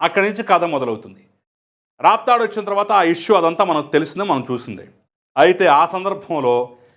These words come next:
హెలీప్యాడ్ దగ్గరికి జగన్మోహన్ రెడ్డిని రిసీవ్ చేసుకునేందుకు గోరంట్ల మాధవ్ కూడా వెళ్ళాడట. వెళితే ఈయన వంగి వంగి నమస్కారాలు పెట్టి, "అయ్యా నమస్కారం, బాబు నమస్కారం, సార్ నమస్కారం, నమస్కారం, నమస్కారం, నమస్కారం" అన్నా సరే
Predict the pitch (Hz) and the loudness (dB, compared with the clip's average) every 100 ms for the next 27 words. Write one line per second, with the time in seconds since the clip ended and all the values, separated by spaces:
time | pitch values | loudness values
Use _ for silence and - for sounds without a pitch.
0 | _ - 170 247 240 226 214 190 196 196 | _ -2 2 2 4 2 2 -4 -2 -4
1 | 196 156 120 175 - _ _ _ _ _ | -4 -6 -6 -8 -10 _ _ _ _ _
2 | _ _ 120 180 240 233 226 208 208 196 | _ _ 2 2 2 0 2 2 2 0
3 | 165 156 202 196 180 165 165 147 139 170 | 0 -2 -2 2 2 0 -4 -2 -2 -2
4 | 127 151 185 170 156 135 117 117 135 160 | 2 4 4 2 -2 -2 -2 -2 -2 0
5 | 107 92 - - _ _ _ _ _ _ | -2 -6 -12 -20 _ _ _ _ _ _
6 | _ - 147 202 196 151 139 135 - _ | _ 2 2 2 2 2 2 -4 -10 _
7 | _ _ _ - 180 226 214 214 233 254 | _ _ _ 0 2 2 2 0 0 0
8 | 262 254 226 226 233 226 220 214 208 208 | 2 2 0 -2 0 2 2 0 0 2
9 | 190 196 190 180 - 185 180 180 180 180 | 2 2 2 0 0 -2 2 2 2 0
10 | 170 - 180 175 175 175 175 170 - 180 | -2 -2 0 0 2 2 0 -6 -2 -2
11 | 165 165 165 180 160 160 165 180 165 156 | 2 -2 0 -2 0 0 -2 0 0 2
12 | 160 156 165 156 156 151 185 127 147 165 | 0 2 0 2 0 0 2 2 0 -4